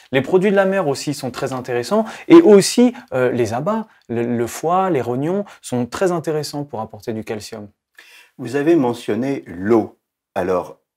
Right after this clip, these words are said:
Speaker 2: est-ce que en buvant beaucoup, on peut consommer trop de calcium par jour ?
Speaker 1: Alors, en, en buvant énormément, on ne va pas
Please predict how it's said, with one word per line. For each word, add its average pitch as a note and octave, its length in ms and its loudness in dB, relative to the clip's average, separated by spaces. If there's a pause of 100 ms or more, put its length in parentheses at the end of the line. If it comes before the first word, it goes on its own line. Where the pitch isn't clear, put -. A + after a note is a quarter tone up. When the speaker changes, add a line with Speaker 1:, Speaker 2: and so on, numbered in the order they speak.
Speaker 2:
est-ce A2+ 240 2
que B2+ 300 4
en G2 100 0
buvant G#2 640 -2 (200)
beaucoup, A#2+ 720 -2 (220)
on G#2+ 80 -8
peut B2 160 -4
consommer A#2 600 -2
trop - 220 -2
de D3+ 80 -2
calcium G2+ 520 -2
par - 180 -14
jour ? - 260 -16 (360)
Speaker 1:
Alors, B2 280 -6 (460)
en, D3+ 60 0
en D3+ 340 0
buvant D#3 480 -2
énormément, F#3 480 -2
on - 20 -4
ne D3+ 60 -4
va C3 100 -4
pas F#3 320 -6